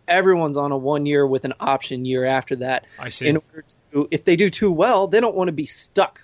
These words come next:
Speaker 1: with these U S L clubs. And so, um, you know, it goes both ways. And an M L S team may not take a chance on a player if they have to purchase them. So, um, that's part of the problem is these, and, and it's something that the U S L P A, which is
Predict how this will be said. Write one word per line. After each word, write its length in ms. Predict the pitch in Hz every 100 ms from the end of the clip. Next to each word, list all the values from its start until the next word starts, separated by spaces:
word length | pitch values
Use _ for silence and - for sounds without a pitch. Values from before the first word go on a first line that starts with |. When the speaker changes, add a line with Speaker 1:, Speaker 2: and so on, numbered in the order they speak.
| -
Speaker 1:
with 140 | 151
these 200 | 156 135
U 180 | 147 151
S 140 | 131 147
L 160 | 131
clubs. 480 | - 160 180 - - _ _ _ -
And 180 | 143 -
so, 540 | 165 147 143 135 135
um, 480 | 139 135 131 127 127 - _ _
you 140 | 160
know, 300 | 143 131 131 - - -
it 120 | 147
goes 220 | 180 165
both 260 | 160 151 147
ways. 480 | 151 135 127 - -
And 200 | 139 143
an 140 | 147
M 160 | 156 165
L 100 | 160
S 160 | 151
team 320 | - 170 156 147
may 140 | 151
not 180 | 147 139
take 200 | 151 147
a 40 |
chance 440 | - 180 185 185 160
on 160 | 143
a 60 | 131
player 460 | - 131 135 139 147
if 120 | -
they 80 | 139
have 220 | 135 -
to 80 | 143
purchase 440 | - 156 - -
them. 200 | - - _ - - _
So, 500 | - 143 131 127 127
um, 300 | 131 127 127
that's 280 | 147 180 185
part 260 | - 180 156
of 40 |
the 80 | 139
problem 380 | 156 139 131 131
is 160 | 120
these, 380 | - 135 123 -
and, 180 | 151 160
and 120 | 156
it's 120 | 156
something 280 | - 202 180
that 120 | 156
the 80 | 139
U 160 | 143 151
S 140 | 143
L 140 | 151 147
P 260 | 151 156
A, 200 | 156 156
which 200 | 147 143
is 220 | 139 -